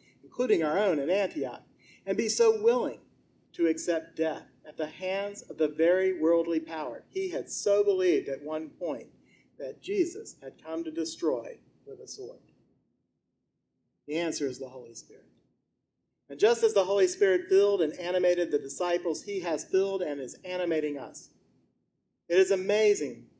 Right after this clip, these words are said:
that God wasn't satisfied with just offering us brotherly philo love by walking with us in the garden, or even self-sacrificial agape love by his incarnation,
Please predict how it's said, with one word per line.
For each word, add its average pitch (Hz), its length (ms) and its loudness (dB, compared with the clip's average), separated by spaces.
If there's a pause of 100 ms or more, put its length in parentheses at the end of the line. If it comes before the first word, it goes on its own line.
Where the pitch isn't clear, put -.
(160)
that 147 180 -6
God 180 340 0
wasn't 156 260 0
satisfied 170 720 -2
with 139 120 -2
just 135 240 -4
offering 180 560 -2
us 135 200 -10
brotherly 165 920 -2
philo 175 380 2
love 156 400 0
by 127 140 -6
walking 185 440 -2
with 160 140 -2
us 151 180 0
in 147 80 -10
the 139 80 -8
garden, 135 360 -8 (400)
or 156 80 4
even 208 260 4
self-sacrificial 180 1300 0
agape 156 500 -6
love 135 200 -6
by 139 180 -8
his 143 220 -6
incarnation, 139 680 -10